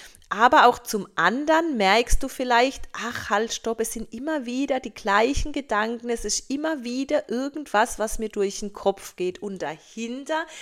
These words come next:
liegt dann oft auch ein Muster. Und bei den Sachen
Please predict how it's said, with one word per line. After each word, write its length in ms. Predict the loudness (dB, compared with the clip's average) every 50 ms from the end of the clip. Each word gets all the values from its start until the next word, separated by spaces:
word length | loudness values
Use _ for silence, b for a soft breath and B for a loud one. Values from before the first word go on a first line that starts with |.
| B B B
liegt 440 | B -10 -8 -6 -6 -6 -8 -6 -4
dann 160 | -4 -4 -4
oft 400 | -2 -2 -2 -2 -2 -8 -8 -2
auch 260 | 0 0 0 0 -4 -8
ein 140 | -8 -8
Muster. 840 | -8 -8 -6 -2 -2 -2 -2 2 2 2 2 2 4 4 4 4 4 0
Und 140 | -4 -10 -6
bei 200 | -4 -4 -4 -4 -6 _ _ -6
den 320 | -4 -2 -2 -2 -2 -4
Sachen 500 | -6 -2 2 2 2 2 0 -6 -12 -12